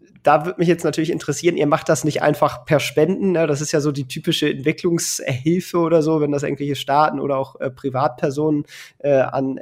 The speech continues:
äh, ja, bedürftige Leute im Ausland spenden.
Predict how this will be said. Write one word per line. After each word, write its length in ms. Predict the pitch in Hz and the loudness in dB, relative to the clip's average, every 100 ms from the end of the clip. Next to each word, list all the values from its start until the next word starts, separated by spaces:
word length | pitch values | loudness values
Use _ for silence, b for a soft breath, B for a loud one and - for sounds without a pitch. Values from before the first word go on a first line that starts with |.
| - _ _ | -16 _ _
äh, 240 | 131 131 123 | -8 -8 -6
ja, 240 | 123 - | -10 -4
bedürftige 440 | - 131 151 - 143 | -2 0 -2 0 2
Leute 400 | 139 156 156 147 | 4 2 2 0
im 260 | 151 151 | 0 -2
Ausland 480 | - 151 165 147 139 | 0 0 0 0 0
spenden. 560 | - 143 160 - 190 | 0 0 0 0 -2